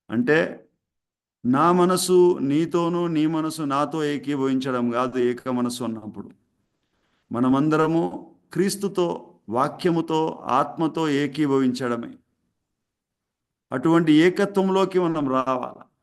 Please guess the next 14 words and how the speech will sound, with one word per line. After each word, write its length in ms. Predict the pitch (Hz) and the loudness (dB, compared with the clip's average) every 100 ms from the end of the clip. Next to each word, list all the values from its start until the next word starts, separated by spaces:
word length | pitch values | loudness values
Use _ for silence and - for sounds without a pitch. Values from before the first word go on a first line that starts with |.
| _ _ _ 113 | _ _ _ -8
రావాలి 520 | 120 143 160 165 165 | 0 2 4 2 0
అంటే 260 | 156 151 190 | -4 -4 -6
ప్రతిదినము 760 | 185 151 160 156 180 190 202 | -6 -4 -2 0 0 0 -4
సహవాసంలో 720 | 196 160 165 170 165 170 165 | 0 2 2 2 0 -2 -2
కూడుకోవాలి. 680 | 165 156 147 123 120 120 110 - _ _ _ _ _ _ _ _ _ _ 135 | -2 -2 -2 -4 -6 -8 -12 -18 _ _ _ _ _ _ _ _ _ _ -4
ప్రతిదినము 720 | 139 165 160 175 180 202 208 147 | 2 4 4 4 4 4 0 0
దేవుని 340 | 156 170 170 | 2 2 2
రక్తమాంసాల్లో 920 | 151 160 165 165 170 165 165 160 156 | 0 -2 -2 0 0 -2 -2 0 -2
పాలు 300 | 143 143 139 | -2 0 -2
పంచుకోవాలి. 680 | 135 131 127 - 120 120 120 | -2 -4 -6 -8 -6 -4 -6
ప్రతిదినము 760 | 120 139 143 156 165 175 185 | -6 -2 2 2 4 2 0
దేవుని 440 | 175 139 156 160 156 | 0 0 2 0 -2
స్తుతించి 600 | 156 151 160 156 - 165 | -4 -4 -4 -4 -2 2
ఆరాధించుకోవాలి. 920 | 147 156 165 156 143 - 131 120 - | 4 4 2 0 -6 -8 -6 -6 -8